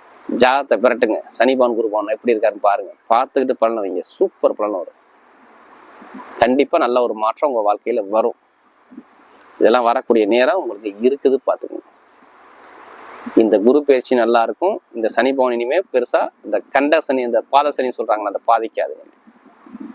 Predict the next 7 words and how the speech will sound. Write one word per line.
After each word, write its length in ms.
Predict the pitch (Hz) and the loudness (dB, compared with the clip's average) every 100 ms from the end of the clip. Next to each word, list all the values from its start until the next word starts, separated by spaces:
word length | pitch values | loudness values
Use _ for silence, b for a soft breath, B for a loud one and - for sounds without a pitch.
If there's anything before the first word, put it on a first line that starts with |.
| - - - - - - - - | -20 -20 -20 -12 -8 -6 -6 2
நிறைய 180 | 117 131 151 | 4 6 4
பேருக்கு 260 | 175 202 165 127 113 | 2 2 4 4 2
நான் 140 | 117 | 0
சொன்ன 180 | 135 151 | 0 -2
விஷயத்துல 320 | 139 139 135 127 | 0 -2 -2 0
பாருங்க, 220 | 127 113 104 | 0 -2 -2
நிறைய 320 | 117 160 170 | 0 2 2